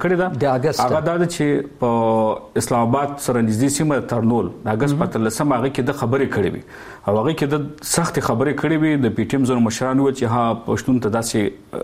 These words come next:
Speaker 1: نه و کول پکار. ځکه د هغې کې ویلي چې، اه، د پاکستان ریاست موږ سوالونه، زارۍ، منتونه، هر څه ورته وکړل، موږ نه مني. نو بیا دې موږ هم دغه د بلوڅو لار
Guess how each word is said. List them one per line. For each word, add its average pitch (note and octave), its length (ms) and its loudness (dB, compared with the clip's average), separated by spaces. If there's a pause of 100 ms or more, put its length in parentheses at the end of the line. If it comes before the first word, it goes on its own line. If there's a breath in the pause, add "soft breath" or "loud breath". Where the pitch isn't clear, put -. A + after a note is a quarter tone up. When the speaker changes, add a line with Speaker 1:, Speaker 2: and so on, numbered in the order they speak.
(160)
Speaker 1:
نه C3+ 40 4
و C3 80 0 (100)
کول G2+ 100 0 (100)
پکار. F#2 240 -4 (360 loud breath)
ځکه D#3+ 200 0
د D3 80 0
هغې D#3 220 2
کې - 60 -2
ویلي E3 240 2
چې، C#3+ 160 -2 (640 loud breath)
اه، A2+ 260 0 (640)
د A2+ 160 0
پاکستان B2+ 480 0
ریاست B2 480 -2 (240)
موږ B2+ 320 4
سوالونه، A#2+ 440 2 (200)
زارۍ، A2 500 2
منتونه، G#2+ 640 2
هر C#3+ 120 0
څه - 120 -8
ورته B2 200 0
وکړل، A#2 360 0
موږ A#2+ 180 4
نه E3 40 0
مني. G2+ 280 0 (640 loud breath)
نو A#2+ 320 4
بیا C#3 120 2
دې C#3 180 2 (500)
موږ D3 220 2
هم D#3 220 4
دغه A2+ 120 0
د A2 140 2
بلوڅو B2 340 0
لار A#2+ 100 2